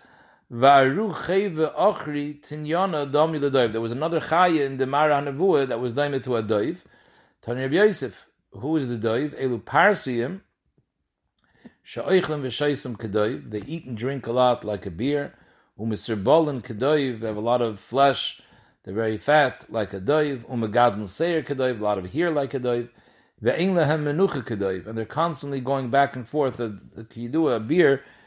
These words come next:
is always walking back and forth. He has no menucha. Reb Ami, ki have a chazi parse derochiv, when he used to see,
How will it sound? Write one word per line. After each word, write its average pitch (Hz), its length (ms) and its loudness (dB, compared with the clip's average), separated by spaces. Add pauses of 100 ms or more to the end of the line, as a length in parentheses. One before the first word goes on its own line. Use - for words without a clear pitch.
(160)
is 117 80 -8
always 143 320 2
walking 139 360 0
back 135 280 -2
and 123 100 -12
forth. 139 240 -2
He 123 80 -4
has 120 240 -2
no 120 140 -2
menucha. 110 400 -4 (680)
Reb 92 180 -8
Ami, 156 640 2 (300)
ki - 100 -10
have 117 160 0
a 113 60 -4
chazi 147 500 0
parse 156 400 2
derochiv, 127 840 0
when 117 180 -6
he 120 60 -6
used 117 180 -12
to 120 80 -12
see, 151 500 -4